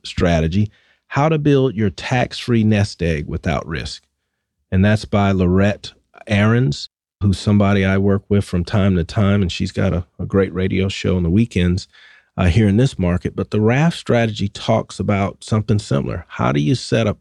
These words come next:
tax-free income in retirement, a paycheck for life that you can set up at a, at a point certain in your life, and you know that it's gonna,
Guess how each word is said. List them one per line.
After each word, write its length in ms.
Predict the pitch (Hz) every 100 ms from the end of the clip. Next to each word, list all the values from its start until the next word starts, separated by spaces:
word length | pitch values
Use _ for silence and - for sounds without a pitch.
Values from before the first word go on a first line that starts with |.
| -
tax-free 680 | - 123 123 - - 113 104
income 540 | 85 98 107 98 85
in 160 | 90 113
retirement, 760 | 117 - 95 87 82 78 85 - _ _ _ -
a 60 | 87
paycheck 580 | - 110 117 117 98 -
for 200 | 120 110
life 520 | 92 82 78 87 - _ _ _
that 200 | 98 90
you 120 | 104 107
can 160 | 101
set 260 | - 101 92
up 180 | 87 - -
at 120 | 82
a, 140 | 85 -
at 160 | 85 82
a 60 | -
point 380 | - 113 -
certain 480 | - 110 92 101 107 -
in 140 | - 120
your 140 | 123
life, 300 | 95 92 104
and 100 | 92
you 80 | 98
know 180 | 110 113
that 140 | 107
it's 160 | 110 -
gonna, 340 | 110 104 101